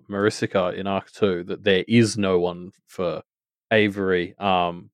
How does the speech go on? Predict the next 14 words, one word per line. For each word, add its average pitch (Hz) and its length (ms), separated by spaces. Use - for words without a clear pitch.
but 110 80
I 117 80
don't 135 120
know 139 60
if 127 80
that 131 140
included 120 420
the 113 80
school. 127 400
Maybe 123 280
there's 113 200
some 107 320
eligible 107 560
bachelorette, 104 680